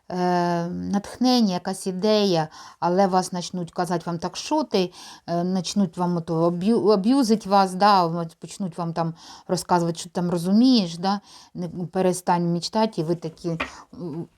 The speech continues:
з-, опустять на землю, і вам, вам буде страшно далі йти, да, тобто була якась, буде якась така висока, е, ідея, а вам її зарубають. Оце воно про це.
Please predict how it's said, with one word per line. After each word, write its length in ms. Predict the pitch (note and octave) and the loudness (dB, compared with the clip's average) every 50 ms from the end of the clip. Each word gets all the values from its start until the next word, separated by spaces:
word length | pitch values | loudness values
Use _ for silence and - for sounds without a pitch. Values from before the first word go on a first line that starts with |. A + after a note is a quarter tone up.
| _ _ | _ _
з-, 160 | G3 E3 E3+ - _ | -8 -8 -8 0 _
опустять 600 | B3+ C4 - - D4 D4 C4+ - - A#3 G#3 G3 | 2 2 4 6 4 4 4 6 2 0 2 2
на 160 | G#3+ G#3 G#3+ G#3 | 2 0 2 2
землю, 360 | G3+ B3+ C#4+ C4 A#3+ G#3+ G3 | 4 4 4 4 4 2 2
і 100 | F#3+ F#3+ | 2 0
вам, 200 | G3+ F#3+ F#3 - | 0 -2 -2 -4
вам 240 | F#3 G3+ G#3 A3 G3 | -2 2 2 2 2
буде 160 | F3+ G3+ F#3+ | 2 0 0
страшно 460 | - - A3+ A3 G#3+ G#3+ - G3 F3 | 0 4 4 4 4 4 0 -6 -4
далі 300 | F3 F3+ F#3 F#3 F#3 F3 | -2 0 0 0 0 -2
йти, 360 | F3 E3 - - C#3+ C3 C3+ D#3 | -4 -6 -8 -10 -10 -8 -8 -8
да, 200 | - E3+ F#3+ G#3 G3 - | -6 -6 -6 -6 -6 -10
тобто 300 | E3+ - _ E3 D#3+ D#3+ - - - - - _ | -14 -14 _ -12 -12 -12 -14 -20 -20 -20 -18 _
була 300 | - F3+ F3 A3+ A3+ A3+ | -6 0 4 6 8 8
якась, 420 | A3 A3+ A3 A3+ G#3+ G#3+ G#3+ - - - - - _ | 8 8 6 4 2 2 2 -6 -14 -20 -20 -18 _
буде 260 | G3 G3+ A3 G3 A3 | -4 0 4 4 6
якась 300 | G#3+ A3 G#3+ A3 G#3+ G#3+ | 6 6 4 4 2 2
така 340 | - A3 G#3 - A3+ G3+ G3 - - - - - _ | 2 -4 -2 -2 -2 -4 -4 -8 -14 -20 -20 -18 _
висока, 640 | F#3+ G#3 A3+ A3+ - B3+ B3+ A#3 A#3+ A#3+ G#3+ G#3+ - - - - - - - | -2 -2 0 0 4 4 4 6 6 6 4 4 2 -4 -12 -20 -20 -10 -4
е, 300 | F#3 G3 G3+ G#3 G#3 G3+ | 0 2 2 4 2 2
ідея, 760 | G3+ B3 A#3+ G3+ G#3 C4+ C4+ C#4+ C#4+ A3+ F#3 F3 E3+ E3+ - | 2 2 2 6 6 6 6 6 6 6 6 6 6 4 4
а 120 | - F#3+ F#3+ | 4 2 2
вам 240 | F#3+ G#3 G#3 G#3 | 2 2 2 2
її 680 | F#3+ F3+ F3+ F3+ F3 F3+ F#3 F#3+ F#3 F3 E3+ D#3+ C#3 - E3 D#3+ D3 - _ _ _ - - - | 0 0 -2 -4 -4 -4 -2 0 0 0 0 -2 -4 -8 -10 -12 -14 -16 _ _ _ -20 -12 -2
зарубають. 840 | E3 G3+ A3 G#3 G3+ F#3 D#3+ E3 D#3 D3+ D#3 D#3+ D#3+ D#3 - _ _ - _ - - | 4 6 6 6 6 2 0 0 -2 -2 -2 -4 -6 -8 -12 _ _ -20 _ -20 -20
Оце 300 | - - - - G#3 G3+ | -20 -16 -12 -10 -8 -8
воно 260 | F#3+ F3+ - - F3 | -8 -6 -6 -8 -8
про 180 | - - E3 D#3+ | -6 -8 -8 -8
це. 300 | - - - - A2 | -8 -12 -14 -14 -14